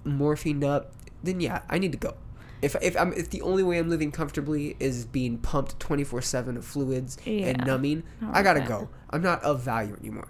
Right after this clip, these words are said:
Speaker 2: Right.
Speaker 1: I'm not worth it. I'm not bringing,
Speaker 2: I feel like
Speaker 1: I'm
Speaker 2: you
Speaker 1: not bringing anything to relationships, to friendships, to community.
Speaker 2: Right.
Speaker 1: I'm not
Speaker 2: And
Speaker 1: bringing
Speaker 2: at what
Speaker 1: anything.
Speaker 2: point do you become a burden?
Speaker 1: Yes,
Speaker 2: Whether
Speaker 1: exactly.
Speaker 2: it's financial,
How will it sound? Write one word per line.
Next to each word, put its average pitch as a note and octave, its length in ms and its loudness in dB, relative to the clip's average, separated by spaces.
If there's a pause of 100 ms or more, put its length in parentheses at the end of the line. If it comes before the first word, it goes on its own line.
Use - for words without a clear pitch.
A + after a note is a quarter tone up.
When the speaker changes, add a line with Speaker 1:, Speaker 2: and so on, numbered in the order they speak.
(140)
Speaker 2:
Right. F#3 180 4
Speaker 1:
I'm E3+ 40 2
not D3 280 0
worth B2+ 260 -2
it. - 180 -8
I'm B2 80 0
not E3 240 4
bringing, E3 220 4
Speaker 2:
I A#3+ 80 10
feel B3+ 220 6
like A#3+ 200 6
Speaker 1:
I'm A#3 60 4
Speaker 2:
you F3+ 40 6
Speaker 1:
not F3 140 4
bringing E3+ 240 4
anything E3+ 400 0
to D3 80 4
relationships, D3 800 0
to D3+ 140 -2
friendships, D3 560 0
to D#3 100 0
community. D3+ 320 2
Speaker 2:
Right. D3 240 4
Speaker 1:
I'm D#3 80 2
not E3 100 2
Speaker 2:
And - 100 -2
Speaker 1:
bringing A#3+ 220 10
Speaker 2:
at G#3+ 60 8
what A3+ 100 10
Speaker 1:
anything. - 140 4
Speaker 2:
point G#3+ 220 6
do G3+ 100 0
you F#3+ 60 6
become F3 500 2 (180)
a E3+ 100 0 (180)
burden? C#3 540 0 (100)
Speaker 1:
Yes, - 420 0
Speaker 2:
Whether F3 140 8 (220)
Speaker 1:
exactly. C#3+ 140 6
Speaker 2:
it's - 60 -4
financial, F3 920 6